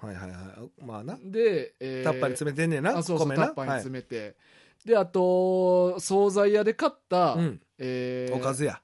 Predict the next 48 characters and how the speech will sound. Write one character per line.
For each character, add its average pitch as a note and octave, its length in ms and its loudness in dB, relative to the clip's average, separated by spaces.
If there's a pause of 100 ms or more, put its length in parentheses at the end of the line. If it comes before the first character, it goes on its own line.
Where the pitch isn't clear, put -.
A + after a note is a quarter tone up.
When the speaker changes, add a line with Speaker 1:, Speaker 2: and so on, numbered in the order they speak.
Speaker 2:
半 B3 480 -2
人 A#3 380 -2
前 A3+ 300 0
ぐ G3 100 -4
ら E3 140 0
い A#2 80 -4
の A2+ 80 -8
油 C#3+ 280 -2
淋 B2 240 -10
鶏。 E2+ 340 -18 (520)
Speaker 1:
は E3 140 -4
い - 20 -2
は B2 140 -2
い - 20 -4
は G#2+ 140 -4
い。 A2 80 -10
ま D3 80 -2
あ、 D3 40 0
油 D#3+ 220 2
淋 D3 160 -2
鶏 G#2+ 160 -12
ね。 A3 180 -8
Speaker 2:
う D3+ 140 -2
ん。 - 0 -
Speaker 1:
は A#2+ 180 -6
い、 A#2 120 -8
い B2 40 -8
い - 40 -8
や G2 80 -10
ん。 E2 60 -16 (420)
Speaker 2:
と、 C4+ 320 2
ほ F#3+ 300 0
う - 20 2
れ F3 100 0
ん E3 80 0
草 D#3 220 -6
の C3+ 100 -4
お A#2+ 80 -4
ひ - 80 -14
た F#2 140 -16
し。 - 240 -16 (180)
Speaker 1:
あ - 20 -14
ー、 A2+ 200 -6
健 C#3 140 -6
康 B2+ 180 -8
的 B2 140 -10
や A2+ 100 -6
ね。 E3+ 260 -8